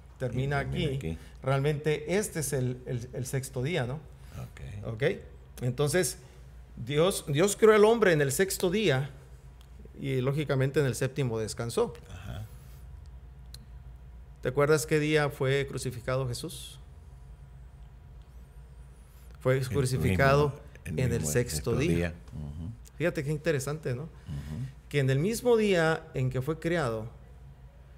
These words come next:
Speaker 1: el hombre después del pecado y todo eso, viene Jesús y él muere en el sexto día para poder redimirnos del pecado. En el mismo día que fue creado el hombre, fue en el mismo día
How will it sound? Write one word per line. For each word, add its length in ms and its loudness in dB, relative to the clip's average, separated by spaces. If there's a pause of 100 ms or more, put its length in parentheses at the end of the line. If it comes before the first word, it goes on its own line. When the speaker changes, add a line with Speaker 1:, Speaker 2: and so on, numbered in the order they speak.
(220)
Speaker 1:
el 160 2
hombre 420 6
después 340 -2
del 140 0
pecado 420 -2
y 60 -4
todo 260 -2
eso, 240 -4
viene 300 -2
Jesús 720 -8 (800)
y 180 -2
él 120 2
muere 600 2
en 100 -4
el 120 -6
sexto 380 -6
día 280 -4 (640)
para 200 -6
poder 260 -4
redimirnos 840 -4 (280)
del 100 -8
pecado. 440 -8 (280)
En 140 0
el 80 4
mismo 340 2
día 260 4
que 100 -2
fue 160 0
creado 300 2
el 60 0
hombre, 340 0 (800)
fue 160 0
en 80 2
el 80 0
mismo 320 -2
día 320 -2